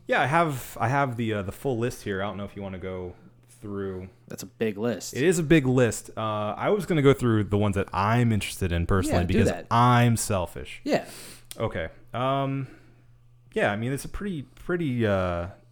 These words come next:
Speaker 1: diverse list this year, as it usually is.
Speaker 2: Mm-hmm.
Speaker 1: Um,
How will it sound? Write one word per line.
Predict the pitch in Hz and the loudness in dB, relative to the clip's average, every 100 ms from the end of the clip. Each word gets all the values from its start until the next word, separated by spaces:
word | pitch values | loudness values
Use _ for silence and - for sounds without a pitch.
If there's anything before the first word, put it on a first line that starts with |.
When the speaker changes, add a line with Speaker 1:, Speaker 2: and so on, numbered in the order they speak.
| - | -6
Speaker 1:
diverse | 113 113 107 98 120 117 - - - | -2 0 -2 0 2 2 -2 -8 -6
list | 110 120 117 - - - - - - - - | 0 2 2 0 -6 -10 -20 -20 -20 -20 -12
this | - 101 - | -8 -8 -6
year, | 95 90 | -4 -2
as | 127 | -2
it | 226 | 0
usually | 190 - 160 | -2 0 0
is. | 135 92 - - | 0 -2 -6 -4
Speaker 2:
Mm-hmm. | 147 139 147 - - - | 0 0 -2 -6 -10 -4
Speaker 1:
Um, | 127 131 127 131 | -2 -2 -4 -6